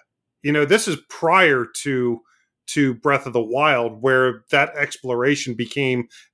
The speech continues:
basically the single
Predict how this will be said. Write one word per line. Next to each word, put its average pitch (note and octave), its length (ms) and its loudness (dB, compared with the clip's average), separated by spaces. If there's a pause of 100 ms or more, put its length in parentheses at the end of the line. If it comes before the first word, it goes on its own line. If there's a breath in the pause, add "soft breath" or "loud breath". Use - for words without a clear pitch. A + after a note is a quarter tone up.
(140)
basically C#3 760 -2 (500 soft breath)
the D#3 300 2
single C3 920 0